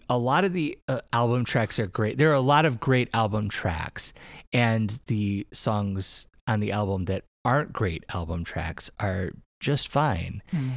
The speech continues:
Speaker 1: and help sort of, like, create this universe to sort of, like, settle in with. It's all consistent.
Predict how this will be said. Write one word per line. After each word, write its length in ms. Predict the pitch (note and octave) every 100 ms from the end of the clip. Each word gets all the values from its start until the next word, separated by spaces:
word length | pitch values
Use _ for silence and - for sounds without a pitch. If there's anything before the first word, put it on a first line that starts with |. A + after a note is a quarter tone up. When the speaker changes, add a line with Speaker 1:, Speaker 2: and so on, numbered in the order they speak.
| A#2+
Speaker 1:
and 380 | A2+ A2 G#2+ -
help 400 | - A#2 B2 -
sort 320 | - C3+ A#2
of, 120 | G2
like, 280 | A2 G2 - - - _
create 580 | - C3+ B2 G2+ A2+ -
this 420 | A2 G#2 - - - -
universe 840 | A2 D#3+ B2+ F#2+ F#2 - - - - _ _ _ _
to 100 | -
sort 240 | - C3 A2+
of, 80 | F#2+
like, 180 | F#2
settle 400 | - - G2+ F#2+
in 160 | G2 F#2+
with. 300 | E2+ E2 -
It's 180 | - -
all 220 | G2 A#2
consistent. 840 | - A2+ - A2 - - G#2+ G#2+